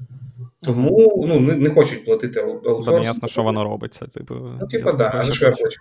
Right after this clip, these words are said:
Speaker 1: Типу, той пише код, ладно, цей пише спеку, типу, цей її тестує. Як я поміряю, типу, вашого Scrum Master? Непонятно.
Speaker 2: Мгм.
Speaker 1: А, деякі замовники більш такі теж зрілі в процесах, у них є свій Scrum Master, може, на своїй стороні, це, типу, одна історія.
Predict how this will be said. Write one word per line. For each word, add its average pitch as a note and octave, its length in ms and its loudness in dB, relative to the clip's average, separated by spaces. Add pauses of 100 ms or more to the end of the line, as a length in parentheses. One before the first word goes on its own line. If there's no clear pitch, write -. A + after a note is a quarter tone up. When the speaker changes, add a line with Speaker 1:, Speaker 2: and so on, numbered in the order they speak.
Speaker 1:
Типу, - 160 -18
той B3+ 240 6
пише F#3 220 2
код, A2 280 0
ладно, A2 320 2
цей E3 220 0
пише D#3 360 -6
спеку, - 460 -4
типу, - 260 -16
цей F3 280 0
її D3 400 -4
тестує. A2+ 360 -6
Як E3 160 4
я G3 60 -2
поміряю, D3 640 2
типу, A#2 200 -6
вашого A2 280 -8
Scrum A2+ 240 -10
Master? A2 400 -14 (160)
Непонятно. D3 480 -2 (440)
Speaker 2:
Мгм. A#2+ 300 -12
Speaker 1:
А, B2+ 440 2 (180)
деякі A3 420 6
замовники G3+ 440 6
більш F#3 320 0
такі - 200 -10
теж D3 200 6
зрілі G3+ 420 0
в - 120 -8
процесах, G#3+ 540 -2
у - 20 4
них F#3 180 2
є F#3 80 4
свій D#3+ 140 -2
Scrum C#3 360 2
Master, G#2 280 -8
може, A#2+ 160 -6
на B2 60 -2
своїй C3 240 -2
стороні, - 360 -8 (120)
це, - 160 -18
типу, - 160 -4
одна G#2+ 200 -6
історія. D3 380 -12